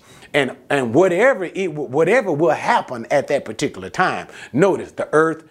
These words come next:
swallowing up the water. The attacks will come to the Jewish people, but some supernatural event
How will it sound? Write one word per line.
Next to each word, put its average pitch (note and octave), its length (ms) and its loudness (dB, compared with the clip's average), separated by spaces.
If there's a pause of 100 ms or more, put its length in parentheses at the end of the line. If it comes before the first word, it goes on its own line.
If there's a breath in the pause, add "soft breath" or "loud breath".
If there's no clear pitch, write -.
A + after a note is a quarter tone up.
(260 soft breath)
swallowing D3+ 800 0
up C#3+ 260 0
the A#2+ 80 0
water. A2 480 2 (240 soft breath)
The B2 140 -2
attacks F#3+ 540 -2
will A2+ 180 -6
come G#3 540 -2 (300 loud breath)
to B3+ 180 4
the G3+ 120 2
Jewish G3+ 480 0
people, G#3 440 0 (200 loud breath)
but B2+ 120 2
some G3 300 0
supernatural F3 1000 0
event D#3 520 0